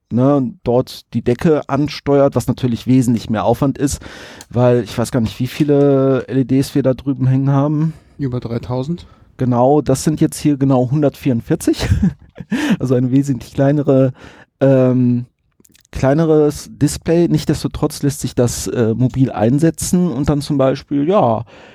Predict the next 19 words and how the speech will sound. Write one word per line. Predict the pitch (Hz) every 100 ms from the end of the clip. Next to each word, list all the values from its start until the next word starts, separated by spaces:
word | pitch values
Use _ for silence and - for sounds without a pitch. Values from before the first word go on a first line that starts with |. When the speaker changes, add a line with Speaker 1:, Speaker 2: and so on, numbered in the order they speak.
| _
Speaker 1:
irgendwo | 151 147 156 - 147 151 -
auf | 127 135 135 - 131
dem, | 131 131 127 131 127
äh, | - 113 120 113
Camp | - 127 127
aufhängen, | 107 - - 147 165 170
so | 151 143
dass | 139
man | 131
da | 110
durchgehen | 110 113 123 - 151 165
kann | - 170 175 185 - - -
und | 143
dass | 156
die | 147
Leute, | 131 98 113 170 135
die | 127
halt | 131 -
dieses | 123 117 - - -